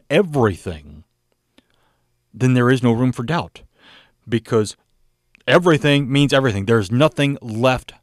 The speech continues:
undone if Christ has done everything.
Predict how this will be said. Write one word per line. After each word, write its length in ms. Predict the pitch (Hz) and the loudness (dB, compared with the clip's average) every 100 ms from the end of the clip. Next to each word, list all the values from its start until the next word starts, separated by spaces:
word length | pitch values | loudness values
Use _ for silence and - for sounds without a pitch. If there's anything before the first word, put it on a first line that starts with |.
| _ _ | _ _
undone 720 | 123 127 117 127 127 78 73 _ _ _ - | 0 0 2 2 2 -2 -14 _ _ _ -10
if 220 | 113 - | -10 -2
Christ 320 | 135 123 - | 0 0 -2
has 80 | 104 | -8
done 180 | 107 101 | -6 -6
everything. 460 | 110 90 87 _ | -6 -10 -16 _